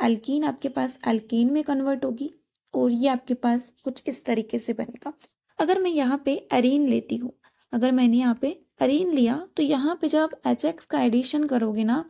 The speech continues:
तो क्या होगा? जब हम एडिशन रिएक्शन करते हैं तो alkene alkane में कन्वर्ट हो जाती है, तो यहाँ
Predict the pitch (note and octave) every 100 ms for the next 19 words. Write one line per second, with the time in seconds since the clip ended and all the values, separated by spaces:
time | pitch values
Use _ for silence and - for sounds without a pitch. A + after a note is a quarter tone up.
0 | - _ _ - - D#4 D4 B3 C4 -
1 | _ _ - C4+ C4+ - A3+ G#3+ D#4 F#4+
2 | F4 D4+ - D#4 D4+ C#4 D4 C#4+ E4+ -
3 | _ - E4 C4+ C4 D#4 F4 - A#3+ A#3
4 | D4 F4 F4+ D#4+ A#3 G#3+ A3 A3+ A#3 -
5 | - A#3 F#3+ _ - - - C#4 D4 D4